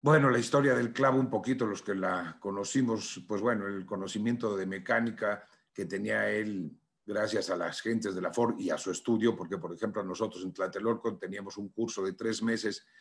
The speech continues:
de introducción a la ortopedia y obviamente Fernando nos dio lo de física y nos daba lo de matemáticas, porque siempre fue un apasionado de esto, los metales, del electropulido, el pasivado,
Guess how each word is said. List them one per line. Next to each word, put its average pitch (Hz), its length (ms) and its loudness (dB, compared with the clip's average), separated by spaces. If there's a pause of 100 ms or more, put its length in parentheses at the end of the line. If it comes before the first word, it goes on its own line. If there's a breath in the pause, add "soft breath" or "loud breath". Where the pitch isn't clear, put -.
(160 soft breath)
de 107 140 -2
introducción 98 680 -2
a 101 60 0
la 95 80 -2
ortopedia 110 760 -2 (300 soft breath)
y 110 120 0
obviamente 110 600 2
Fernando 98 400 -4
nos 92 220 -6
dio 98 160 -4
lo 92 100 -2
de 95 140 -4
física 113 600 2
y 92 60 -4
nos 85 180 -10
daba 98 220 -2
lo 85 80 -2
de 82 80 -4
matemáticas, 104 800 -4 (460 soft breath)
porque 101 240 -4
siempre 120 280 0
fue 113 140 0
un 120 80 2
apasionado 104 600 0
de 110 80 -2
esto, 110 160 -4
los 87 160 -4
metales, 92 480 -2
del 92 160 -4
electropulido, 92 680 -6
el 87 100 -6
pasivado, 98 800 -4